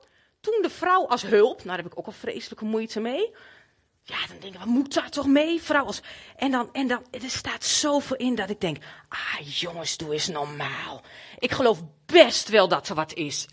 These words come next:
Echt wel. Maar om dat dan zo aan God te hangen,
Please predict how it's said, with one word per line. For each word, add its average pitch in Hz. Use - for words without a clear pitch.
Echt -
wel. 143
Maar -
om 233
dat 170
dan 175
zo -
aan -
God -
te 277
hangen, 208